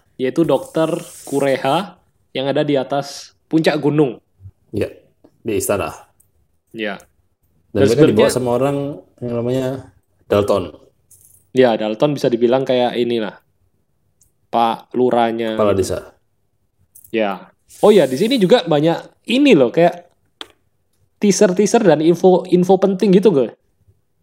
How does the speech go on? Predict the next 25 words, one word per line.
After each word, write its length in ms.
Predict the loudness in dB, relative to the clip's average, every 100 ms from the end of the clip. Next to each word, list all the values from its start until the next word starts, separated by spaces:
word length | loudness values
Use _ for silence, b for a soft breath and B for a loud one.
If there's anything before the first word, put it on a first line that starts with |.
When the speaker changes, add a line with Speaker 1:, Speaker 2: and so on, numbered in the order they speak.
| _ _ -12
Speaker 1:
Ngerti 180 | -4 -4
nggak? 160 | -4 -10 _ _ _
Speaker 2:
Hmm. 480 | -8 -4 -4 -4 -8 -12 _
Speaker 1:
Kayak 460 | 0 2 2 -2 0
Drum 240 | 2 2
Kingdom 300 | 2 2 4
ternyata 340 | 4 2 4 4
udah 220 | 4 2
diserang 540 | 0 -2 0 2 0
oleh, 580 | 2 4 4 2 -4 -18 -20 -10
kenapa 400 | -2 -2 2 0
mereka 300 | 2 2 2
sampai 260 | 0 -2 -2
trauma 340 | 0 0 0 -2
didatangi 520 | 0 0 0 -2 0
bajak 280 | 0 0 0
laut? 260 | 0 0
Nah, 160 | -2 -2
ternyata 320 | -4 -2 -2
sebelumnya 640 | -2 0 0 0 -2 -4 b b b _ _ -2
desa 220 | 0 2
mereka 300 | 2 2 2
udah 240 | 2 2
pernah 160 | 0 0
diserang 640 | 0 0 0 0 -2 -8